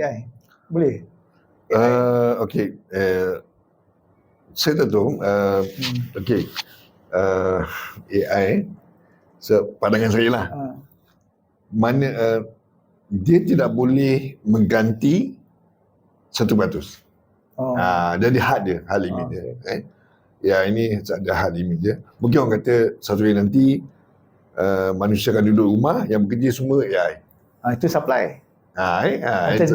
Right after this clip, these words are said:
Speaker 1: demand, demand tu.
Speaker 2: Ah, demand
Speaker 1: Desire
Speaker 2: tu,
Speaker 1: tu, demand siapa? Boleh,
Speaker 2: ah,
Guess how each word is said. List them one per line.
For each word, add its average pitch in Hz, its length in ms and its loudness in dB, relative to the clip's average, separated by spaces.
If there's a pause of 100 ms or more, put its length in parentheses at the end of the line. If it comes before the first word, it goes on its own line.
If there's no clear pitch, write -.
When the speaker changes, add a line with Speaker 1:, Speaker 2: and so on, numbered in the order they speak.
(140)
Speaker 1:
demand, 175 320 2
demand 180 320 2
tu. 151 120 2
Speaker 2:
Ah, 101 220 0
demand 143 380 2
Speaker 1:
Desire 185 180 2
Speaker 2:
tu, 120 80 2
Speaker 1:
tu, 120 80 6 (140)
demand 196 320 -2
siapa? 196 300 -2 (180)
Boleh, 185 240 0
Speaker 2:
ah, 147 100 4